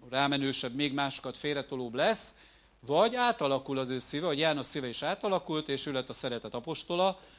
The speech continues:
Ö, később ugye tudjuk azt, hogy ő beszél legjobban, legmélyebben az Isten szeretetéről,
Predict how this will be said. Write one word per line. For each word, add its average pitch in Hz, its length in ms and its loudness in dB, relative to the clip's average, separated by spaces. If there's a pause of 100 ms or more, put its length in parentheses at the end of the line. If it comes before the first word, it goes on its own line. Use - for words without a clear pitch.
(360)
Ö, 120 200 -6
később 165 400 -2
ugye 139 220 0
tudjuk 127 260 -4
azt, 127 180 -2
hogy 127 120 -4
ő 135 100 2
beszél 123 300 -2
legjobban, 127 440 0
legmélyebben 127 480 -2
az 127 80 -4
Isten 120 280 -4
szeretetéről, 165 920 0